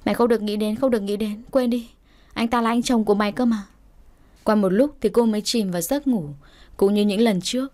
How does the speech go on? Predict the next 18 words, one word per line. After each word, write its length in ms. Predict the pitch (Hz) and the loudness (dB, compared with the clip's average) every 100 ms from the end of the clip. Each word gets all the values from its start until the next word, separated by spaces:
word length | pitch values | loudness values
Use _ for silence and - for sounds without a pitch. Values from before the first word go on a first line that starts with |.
| - | -2
cô 100 | 240 | 2
mơ 220 | 233 247 | 4 2
về 160 | 185 170 | 0 -2
giấc 240 | 269 277 | -2 -2
mơ 160 | 220 202 | -2 -2
đó. 340 | 185 175 247 - - - - | -4 -6 -8 -14 -20 -8 -2
Một 80 | |
bóng 200 | 214 208 | 0 0
dáng 240 | 220 214 220 | 0 -2 -4
cao 180 | 269 262 | -2 0
lớn 180 | 208 | 0
ẩn 140 | 247 175 | 0 0
hiện 240 | 180 175 | -2 -2
sau 260 | - - 247 | -4 -2 -2
cánh 200 | 214 202 | -2 -2
cửa 180 | 247 160 | 0 0
sáng 300 | - 165 175 | -2 -6 -6
chói. 380 | - 170 175 | -4 -4 -4